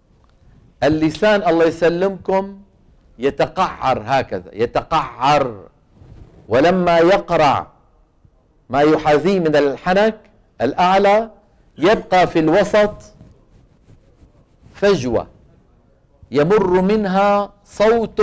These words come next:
ضئيل. شو يمر منها؟ صوت ضئيل. لولا هذه الفجوة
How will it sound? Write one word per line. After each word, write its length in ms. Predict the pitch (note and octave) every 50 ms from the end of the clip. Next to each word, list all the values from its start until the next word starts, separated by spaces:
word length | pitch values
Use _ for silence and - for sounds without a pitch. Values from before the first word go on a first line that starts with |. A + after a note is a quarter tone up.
| A3
ضئيل. 840 | A3 G#3+ G3+ F3 D3 D#3+ F#3 F#3 G3 F#3 F#3 E3+ D3 A#2+ G2+ F2+ D#2+ D#2 _ _ _ _ _ _ _ _ _ _ _ _ _ _ _ _ _ _ _ _
شو 140 | - - F3+
يمر 320 | F#3 F#3+ F#3+ F#3 F#3 F3+
منها؟ 580 | F3+ F#3 F#3 F3+ E3+ F3+ F#3 F#3 F3+ F#3 F#3 F#3 _ _ _ _ _ _ _ _ _ _ _ _ _ _ _ _ _
صوت 520 | - - - F#3 G3 G#3+ A3+ A3 A3 -
ضئيل. 760 | G#3+ A3 G#3+ G#3 F3 C3+ D3 E3+ E3 - E3 E3 D3 A#2+ G2 E2 C#2+ _ _ _ _ _ _ _ _ _ - - - - - -
لولا 720 | - D3 E3+ G3 A#3+ C4+ C#4 C#4 C4+ B3 B3+ B3 A#3+ A3+
هذه 560 | A3+ A3 A3+ A3+ A3 G#3 F#3 F#3+ G3 F3 F#3+ G3
الفجوة 760 | F3+ D#3+ - F#3+ F#3+ F3 C#3 D3+ D#3 D#3+ D#3+ E3 E3 E3